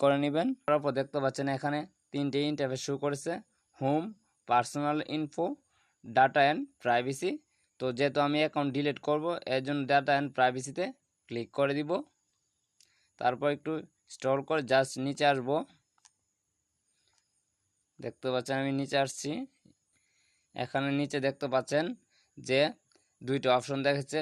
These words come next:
make your plan for your digital legacy, আরেকটা হলো গিয়ে delete your Google account। তো যেহেতু আমি অ্যাকাউন্টটা ডিলিট করব, delete your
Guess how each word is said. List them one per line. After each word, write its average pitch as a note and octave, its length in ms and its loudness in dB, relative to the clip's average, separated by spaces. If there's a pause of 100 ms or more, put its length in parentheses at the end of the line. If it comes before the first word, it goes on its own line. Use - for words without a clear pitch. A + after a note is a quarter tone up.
(220)
make C3+ 300 0
your C#3+ 100 0 (100)
plan C#3 220 2 (120)
for C3+ 140 2 (120)
your C3+ 140 0 (120)
digital C3+ 380 0 (160)
legacy, C3+ 460 -2 (720)
আরেকটা B2+ 280 0
হলো C#3+ 160 2
গিয়ে C#3+ 180 0
delete C#3 340 0 (380)
your D3 180 0 (200)
Google C3+ 340 0
account। E3 300 0 (460)
তো C3 60 -4 (140)
যেহেতু C#3 300 0
আমি C#3+ 120 -2 (340)
অ্যাকাউন্টটা C#3+ 400 0 (100)
ডিলিট C#3 240 0 (100)
করব, D3 180 0 (640)
delete C#3 280 0
your C#3+ 100 0